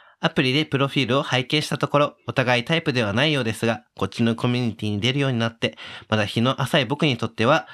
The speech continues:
友達ができるチャンスじゃなかったのかな、と少し後悔しています。お二人は偶然知り合った人が自分たちと同じ同性愛者だったという経験はありますか？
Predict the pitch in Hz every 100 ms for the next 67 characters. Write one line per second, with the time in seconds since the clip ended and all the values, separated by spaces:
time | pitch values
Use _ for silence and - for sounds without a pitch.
0 | - - _ - 131 143 151 170 180 131
1 | 220 185 175 170 123 120 143 147 - 107
2 | 101 113 131 - - - 170 - - 160
3 | - 165 _ - _ _ _ - 170 160
4 | 151 180 - 92 85 85 - - _ _
5 | _ _ - - 127 175 160 143 123 135
6 | 147 165 160 165 175 175 113 120 131 -
7 | 98 110 151 - - - - 110 110 92
8 | 117 135 - 160 143 160 127 120 113 135
9 | - - 156 151 147 147 - 147 190 107
10 | 101 95 - 131 -